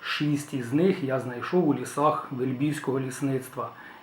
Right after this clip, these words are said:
І тільки один трофей я знайшов в лісах Бірківського лісництва. От перший, перші ріжки, які я знайшов, навіть не пам'ятаю, це рік, можливо, був десь п'ятнадцятий, можливо, чотирнадцятий. Чесно кажучи, вже навіть, е,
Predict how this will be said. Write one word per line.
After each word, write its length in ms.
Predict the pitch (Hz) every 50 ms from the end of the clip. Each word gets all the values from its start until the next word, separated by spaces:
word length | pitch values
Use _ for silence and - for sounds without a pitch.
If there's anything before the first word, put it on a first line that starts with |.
| - -
І 80 | 139
тільки 380 | 131 - 180 196 196 190 - 175
один 360 | 156 147 143 139 147 139 135
трофей 360 | - - 127 - - 165 151
я 80 | 143 139
знайшов 500 | 127 131 123 120 120 - - 147 139 123
в 120 | 120 120
лісах 260 | 117 113 - - - 113
Бірківського 680 | 117 113 127 139 135 131 - 120 113 - - 143 120 117 117
лісництва. 500 | 117 - - 123 117 117 - - - - - - - - - - - - - - - - - - - - - 139
От 60 | 117 117 -
перший, 640 | - 196 - 220 190 175 175 165 151 147 147 143 139 127 107 - -
перші 380 | - 175 180 180 - - 156 143
ріжки, 340 | 170 214 - - - - 147
які 340 | 143 139 139 139 - 156
я 160 | 151 147 139 127
знайшов, 720 | 123 139 143 135 135 123 - - 180 190 208 214 196 190 180 - - - - - - - 139 131
навіть 340 | 139 147 165 175 170 170 160
не 100 | 151 147
пам'ятаю, 580 | - - 147 151 151 143 - 175 - 127 123 127 -
це 100 | - 131
рік, 200 | 139 180 180 -
можливо, 500 | 151 143 143 135 123 143 160 151 147 143
був 260 | 131 120 127 147 147 131 117 123
десь 480 | 143 147 143 - - - - - - - - - - - - - - - - - - - -
п'ятнадцятий, 840 | 123 131 147 147 - 135 127 131 131 - - - - 117 - 131 117
можливо, 440 | 123 131 123 131 151 156 151 156
чотирнадцятий. 800 | 147 - 160 147 - - 147 139 139 135 123 - 135 123 - 123 120 120 120 -
Чесно 360 | - - 160 - - 143 139
кажучи, 400 | 151 175 170 165 151 - 156 139
вже 200 | 123 120 139 143
навіть, 480 | 147 139 139 139 135 123 120 - -
е, 120 | 139 131